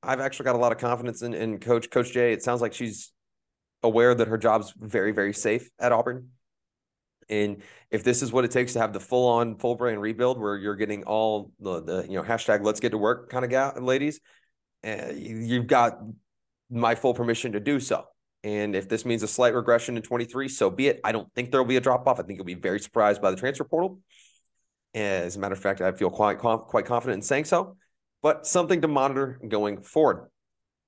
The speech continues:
Let's talk a little more women's sports. Let's talk Auburn softball and their must-win, in my opinion, must-win series over Missouri. You've gotten knocked around the past two weekends. It's time to leave, uh, that Sunday game,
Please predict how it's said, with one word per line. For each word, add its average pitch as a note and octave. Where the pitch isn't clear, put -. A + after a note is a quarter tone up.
Let's C3
talk E3
a -
little D#3+
more D#3+
women's D#3+
sports. E3+
Let's F#3+
talk G3
Auburn F3
softball D#3+
and B2
their C#3
must-win, D#3+
in B2+
my C#3
opinion, C3
must-win D3+
series C#3
over C3+
Missouri. C3+
You've B2+
gotten A2+
knocked D3
around D3
the B2+
past D3
two D#3
weekends. D3
It's G#2
time D3
to C#3
leave, B2
uh, A#2
that B2
Sunday D3+
game, D3